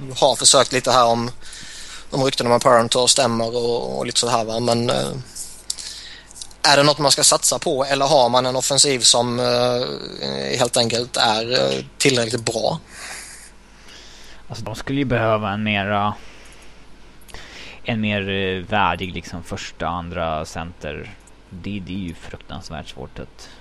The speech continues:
Speaker 2: eh, skaffa. Det är, förr i tiden så var det enklare att göra såna hockey trades, men nu, det,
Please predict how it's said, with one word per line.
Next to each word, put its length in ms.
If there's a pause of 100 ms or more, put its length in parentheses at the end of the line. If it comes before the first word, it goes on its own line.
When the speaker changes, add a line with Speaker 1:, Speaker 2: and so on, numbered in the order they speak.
(560)
Speaker 2:
eh, 280
skaffa. 540 (380)
Det 180
är, 80 (1700)
förr 340
i 60
tiden 320
så 100
var 100
det 120
enklare 380
att 100
göra 220
såna 260
hockey 360
trades, 420
men 160 (460)
nu, 420 (160)
det, 420